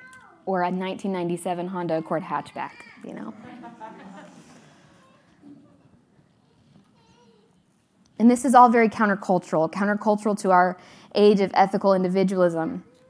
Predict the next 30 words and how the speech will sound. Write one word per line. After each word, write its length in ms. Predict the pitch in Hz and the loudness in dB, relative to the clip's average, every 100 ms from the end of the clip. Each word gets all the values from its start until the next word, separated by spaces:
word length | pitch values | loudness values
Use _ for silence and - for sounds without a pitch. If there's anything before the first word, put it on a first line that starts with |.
| _ - - - - 208 | _ -20 -20 -20 -10 -8
It 80 | |
shouldn't 320 | 196 - 247 208 | -4 2 2 4
be 100 | 220 | 0
shocking 440 | 214 208 208 214 | 4 4 4 2
or 40 | |
offensive 420 | 190 190 202 202 190 | 0 0 -4 -4 -8
to 100 | - | 0
say 180 | 202 | 2
that 100 | 196 | 4
our 160 | 185 - | 4 4
actions 420 | 175 180 - 208 | 4 2 -2 -4
have 140 | 202 180 | -2 -2
moral 240 | 185 175 | 2 0
consequences 720 | 170 185 175 - 165 160 160 | 0 -6 -6 -6 -8 -8 -12
for 140 | - 160 | -6 -4
others, 500 | 156 147 156 - - - - - - - | -4 -6 -10 -14 -20 -20 -20 -20 -20 -10
that 120 | - | -6
how 140 | 196 208 | -2 0
we 100 | 208 | 0
use, 360 | 208 240 247 | 2 2 2
accumulate, 680 | 220 - - 220 214 208 202 | -2 -4 -2 0 0 0 -4
and 100 | 180 | -6
spend 340 | - 208 208 | -4 -2 0
money 200 | 202 202 | 0 -2
has 260 | 185 190 175 | -4 -4 -2
moral 520 | 190 202 208 196 196 202 - | -2 0 2 2 0 -6 -18
consequences 760 | - 220 202 208 - - - 156 | -6 -2 0 -2 -4 -6 -6 -8
in 140 | 156 | -8
the 60 | - | -8
world. 400 | 156 - - | -8 -8 -10